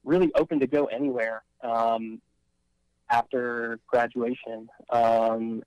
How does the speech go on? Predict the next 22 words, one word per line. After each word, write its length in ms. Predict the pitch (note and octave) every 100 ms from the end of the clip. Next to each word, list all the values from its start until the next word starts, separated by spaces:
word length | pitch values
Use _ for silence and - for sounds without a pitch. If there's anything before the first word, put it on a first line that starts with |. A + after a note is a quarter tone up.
| -
and, 500 | A#2 A#2 A#2 A2+ A2+ - - - - _ _ _ _ _ _ _ _ _ -
and 480 | B2+ B2 B2 B2 A#2+ - - -
we, 580 | C#4 - G3+ C#4 C3+ - -
I 160 | B2+ D3+
applied, 580 | - C3+ B2+ C3 C#3 C#3
um, 440 | A#2+ A#2 A#2 A#2 - -
kind 120 | D3
of 80 | C3+
the, 640 | B2 A#2 A#2 A#2 A#2 A#2 - _ _ _ -
I 60 |
don't 100 | F3+
know, 200 | B2 - - _
probably 280 | G#3 E3 - _ _ _ _ _ _ _ _ _ _
seven 160 | D3 C#3+
or 80 | C#3
eight 80 | C3+
months 180 | B2+ -
before 220 | - C3+
I 40 |
graduated, 440 | B2 B2 B2+ A#2+ A#2
I 80 | C3+
just 180 | D#3+